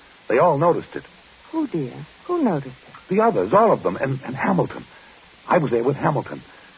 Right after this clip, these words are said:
Speaker 1: It was swell until Burr came in, Aaron Burr.
Speaker 2: I don't see why you dream about him all the time.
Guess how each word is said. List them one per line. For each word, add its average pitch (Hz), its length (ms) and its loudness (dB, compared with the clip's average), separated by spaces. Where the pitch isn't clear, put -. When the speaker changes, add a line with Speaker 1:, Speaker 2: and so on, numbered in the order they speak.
Speaker 1:
It 104 120 -6
was 113 100 0
swell 117 380 2
until 101 220 -4
Burr 147 240 2
came 73 320 -10
in, 82 320 -10
Aaron 104 360 -2
Burr. 76 340 -2
Speaker 2:
I - 140 -10
don't 240 260 -2
see 190 80 -4
why 160 220 -2
you 156 120 -2
dream 156 320 0
about 165 260 -2
him 226 220 2
all 156 160 0
the 156 60 -4
time. 165 400 -6